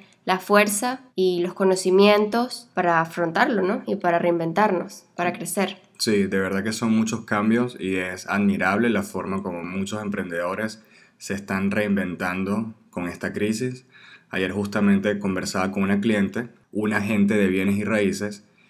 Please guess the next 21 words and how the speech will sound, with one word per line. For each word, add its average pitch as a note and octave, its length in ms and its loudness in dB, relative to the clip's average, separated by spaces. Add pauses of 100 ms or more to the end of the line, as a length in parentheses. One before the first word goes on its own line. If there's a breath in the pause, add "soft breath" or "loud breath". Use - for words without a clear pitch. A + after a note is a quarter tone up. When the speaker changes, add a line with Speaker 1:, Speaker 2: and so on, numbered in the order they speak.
(180 soft breath)
Speaker 2:
quien G#2+ 220 0
cambió G2+ 360 4
completamente A2+ 840 2
la G2+ 120 2
forma G2+ 420 0
de G#2 60 0
mostrar G#2+ 640 0
y F2 120 -8
vender F2 300 -6
propiedades F2 840 -6
en F#2 120 -8
estos G2 320 -8
tiempos G2+ 360 -2
de G2+ 80 -2
pandemia. F2 600 -8 (340)
Es G2 120 -2
admirable G2 580 2
lo F2 120 -2
que E2 80 -10
está E2+ 160 -10
haciendo. E2 460 -6